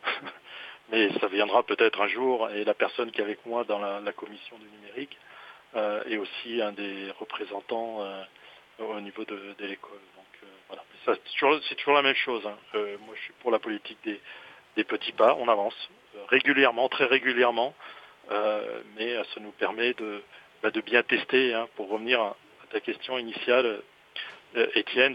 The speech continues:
pourquoi Microsoft ? Parce qu'il y a pas mal de, d'outils encore qui sont installés, spécifiques, dont j'ai pas la maîtrise. Et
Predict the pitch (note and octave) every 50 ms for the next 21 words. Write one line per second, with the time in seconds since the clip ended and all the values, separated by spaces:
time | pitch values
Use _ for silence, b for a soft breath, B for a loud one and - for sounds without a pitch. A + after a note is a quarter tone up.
0 | - - A2+ - - - B2+ B2 A#2 - - _ - _ _ _ _ _ _ _
1 | _ _ - C3 C3+ - C3 B2+ A#2 - - - - - - D#3 - - - -
2 | - - - C3 A#2+ A2+ - B2+ C3+ C#3 C3+ - C3+ C3 B2+ - - - - -
3 | _ _ _ - D3+ C#3 - - - E3+ E3 - B B B B B B B -
4 | A2+ A2 - C#3+ B2+ - - B2+ - - B2 A#2+ A2+ G#2 - A#2+ A#2 C3 C3+ -
5 | - B2 - - A#2+ - - - C#3+ C#3+ - - - - A#2+ A#2+ A2 A#2 A2+ -
6 | B2+ A#2+ A#2+ A#2+ A2+ - - - B2 C3+ C#3 - - - - _ b b b b
7 | b b - - -